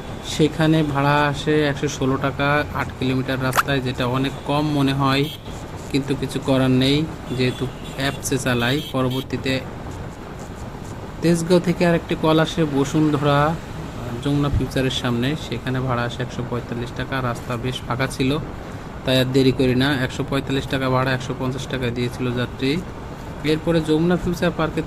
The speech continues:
থেকে সায়দাবাদ বাস স্ট্যান্ডের একটি ভাড়া আসে দুইশো ছাব্বিশ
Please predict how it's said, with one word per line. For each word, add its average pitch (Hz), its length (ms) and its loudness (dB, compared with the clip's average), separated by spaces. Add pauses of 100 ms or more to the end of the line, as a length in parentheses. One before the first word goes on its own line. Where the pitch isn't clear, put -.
থেকে 151 220 0 (480)
সায়দাবাদ 151 560 0 (100)
বাস 139 140 2 (120)
স্ট্যান্ডের 135 360 0
একটি 131 220 -4
ভাড়া 131 260 2
আসে 131 200 -2 (120)
দুইশো 123 240 -4 (100)
ছাব্বিশ 120 340 -4